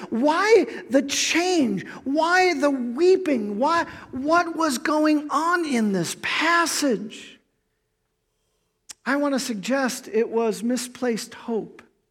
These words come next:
by these people. I mean, it, to one sense, you could say, "Well, are, aren't they doing what the psalmist says? Put your hope in God." Weren't they putting their,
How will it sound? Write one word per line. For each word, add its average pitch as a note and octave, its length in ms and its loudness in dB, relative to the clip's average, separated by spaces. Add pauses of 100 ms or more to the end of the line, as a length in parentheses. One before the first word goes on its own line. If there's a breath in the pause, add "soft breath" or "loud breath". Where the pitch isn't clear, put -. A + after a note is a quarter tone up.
(2000)
by G3 220 -4
these F3+ 280 -6
people. D3 440 -10 (2500)
I A3 120 2
mean, A3+ 280 -2
it, A#3 260 -4
to A3 140 0
one C#4 440 0
sense, G#3+ 320 -4
you A3+ 80 -4
could A3 160 -4
say, G#3+ 100 4
"Well, G#3+ 160 2
are, A#3 200 -2
aren't C#4 260 -2
they F4 100 0
doing C#4 260 0
what C4+ 120 0
the G#3+ 80 -2
psalmist A3 680 -4 (320 loud breath)
says? G3 800 -4 (400 loud breath)
Put - 320 2
your C4+ 200 2
hope C#4 340 0
in A3+ 140 2
God." G#3+ 260 0 (180 loud breath)
Weren't D4+ 480 -2
they C4+ 160 4
putting C#4+ 420 0
their, A#3+ 200 2